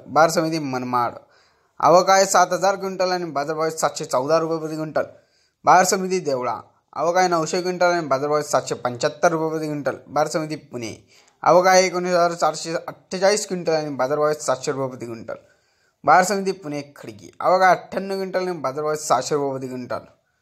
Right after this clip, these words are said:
बाजार समिती पुणे पिंपरी. अवघा एकतीस क्विंटल आणि बाजारभाव सातशे रुपये प्रति क्विंटल. बाजार समिती पुणे मुळशी. अवघा एकशे एकोणीस क्विंटल आणि बाजारभाव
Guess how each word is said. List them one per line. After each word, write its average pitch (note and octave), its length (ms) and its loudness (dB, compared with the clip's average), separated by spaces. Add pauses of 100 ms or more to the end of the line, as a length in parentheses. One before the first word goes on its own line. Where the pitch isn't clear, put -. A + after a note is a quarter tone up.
(840)
बाजार E3 160 8
समिती F#3+ 280 0
पुणे D#3+ 280 -6
पिंपरी. B2+ 380 -10
अवघा E3 340 0
एकतीस F3 580 -2
क्विंटल F3+ 360 -2
आणि D#3+ 80 -4
बाजारभाव D3+ 360 2
सातशे D3+ 400 0
रुपये C#3+ 160 -2
प्रति C3 180 -12
क्विंटल. B2 320 -12 (960)
बाजार D#3 200 4
समिती E3+ 240 0
पुणे C#3 280 -6
मुळशी. B2 340 -8
अवघा E3+ 320 4
एकशे E3+ 280 2
एकोणीस F#3 400 -4
क्विंटल F3+ 260 2
आणि F3+ 120 2
बाजारभाव D#3 480 4